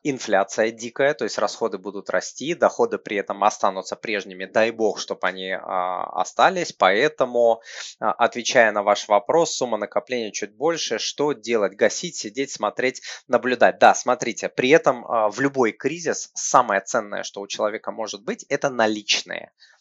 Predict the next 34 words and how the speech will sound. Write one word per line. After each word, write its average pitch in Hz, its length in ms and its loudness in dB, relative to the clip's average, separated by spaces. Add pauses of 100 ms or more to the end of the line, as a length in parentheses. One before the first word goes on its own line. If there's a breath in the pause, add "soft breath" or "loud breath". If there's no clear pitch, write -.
(140)
Наличные, 101 580 -2
с - 100 -4
одной 98 300 0
стороны. 143 480 -6
Вторая 113 420 4
рекомендация — 104 640 0
это - 100 -6
гасить 113 380 -4
долги. 98 380 0
Да? 120 180 2
Как - 300 2
их 123 100 -6
совместить, 123 600 -6
пока 131 260 4
что, 123 300 2 (400 loud breath)
а, 107 200 2
непонятно. 117 540 2
Я 113 180 6
бы 151 120 0
посидел 120 520 -2
пока, 101 560 2
а, 101 300 -4
в 104 80 -20
наличных 110 720 -4
и 135 160 -12
посмотрел, - 640 -4
что 110 240 -6
дальше 107 360 -2
будет 98 320 -12
происходить. 92 600 -4
Если 117 240 -6
вы 110 100 -6
сохраните 107 640 -6
раб-, 98 220 -2